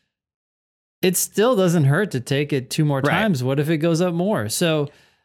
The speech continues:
Speaker 2: Well, and then the
Speaker 1: um,
Speaker 2: same goes for the October test and the November test and whenever, right? It, we need
Speaker 1: Yeah.
Speaker 2: to be really thinking about this as more of a continuous thing.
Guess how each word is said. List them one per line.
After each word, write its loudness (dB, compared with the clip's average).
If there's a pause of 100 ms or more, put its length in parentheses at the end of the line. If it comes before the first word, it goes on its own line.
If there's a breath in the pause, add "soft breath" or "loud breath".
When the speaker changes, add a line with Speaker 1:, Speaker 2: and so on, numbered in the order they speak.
Speaker 2:
Well, 4
and 6
then 6
the 6
Speaker 1:
um, 4
Speaker 2:
same 2
goes 2
for -4
the 0
October 0
test -2
and -6
the -4
November 0
test -2
and -8
whenever, -4
right? -4
It, -4
we 0
need 6
Speaker 1:
Yeah. 2
Speaker 2:
to 0
be 0
really 0
thinking -2
about -2
this -4
as -6
more -4
of -4
a -4
continuous -4
thing. -4